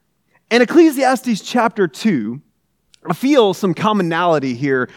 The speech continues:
with the writer because this feels like he's just trying to work through some things. And this feels like an inner monologue that just accidentally got out. And as I was reading through that passage, I just thought,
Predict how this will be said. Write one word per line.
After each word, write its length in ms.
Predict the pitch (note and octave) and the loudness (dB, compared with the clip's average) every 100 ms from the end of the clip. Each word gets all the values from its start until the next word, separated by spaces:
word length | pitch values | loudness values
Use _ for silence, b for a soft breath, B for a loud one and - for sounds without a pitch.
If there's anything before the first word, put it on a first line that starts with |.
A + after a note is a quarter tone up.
| B | B
with 160 | D#3+ D3+ | -6 -4
the 100 | D#3 | -2
writer 320 | D3+ F3+ D#3 | -2 0 0
because 220 | D3 E3 | 0 -2
this 180 | F3 A3+ | -2 -6
feels 580 | - - D#4 D#4+ C4 F3 | -8 -6 -2 2 0 2
like 220 | F#3 F3+ | 2 2
he's 240 | F3+ C#4 A3+ | 0 -2 -2
just 240 | C4+ - | -6 -4
trying 160 | B3 G#3+ | -2 0
to 80 | |
work 400 | D3 F3 F#3+ - | 0 -2 -4 -6
through 140 | F#3 F3+ | -6 -6
some 200 | D#3 C3 | -6 -6
things. 460 | B2+ F#2+ - _ _ _ b b b | -6 -10 -14 _ _ _ b b b
And 80 | - | 0
this 140 | D4 - | 0 -2
feels 520 | - D4+ D#4 C#4 A3+ | -4 2 4 4 2
like 160 | A#3+ | 2
an 100 | A3 - | 0 -2
inner 220 | A#3+ B3 | -4 -2
monologue 600 | A3+ A3 A3+ F#3+ E3 E3 | 0 0 2 2 2 2
that 80 | E3+ | 0
just 180 | F3 - - | -4 -12 -2
accidentally 680 | G#3 G3+ - F#3 G3 F3 D#3+ | -2 -2 -2 0 0 -2 0
got 260 | E3 D3+ | 2 4
out. 180 | E3+ A#2 | 4 4
And 80 | F3+ | 2
as 120 | G#3+ | 2
I 80 | B3 | 2
was 160 | A3 | 0
reading 260 | A3+ D#4 B3 | -2 -2 0
through 80 | G#3 | 0
that 140 | F3 | 0
passage, 360 | A3+ A#3 - D#3 | 0 0 -2 -4
I 120 | G3 | -4
just 180 | G#3+ - | -4 0
thought, 320 | A3 F#3+ | 4 4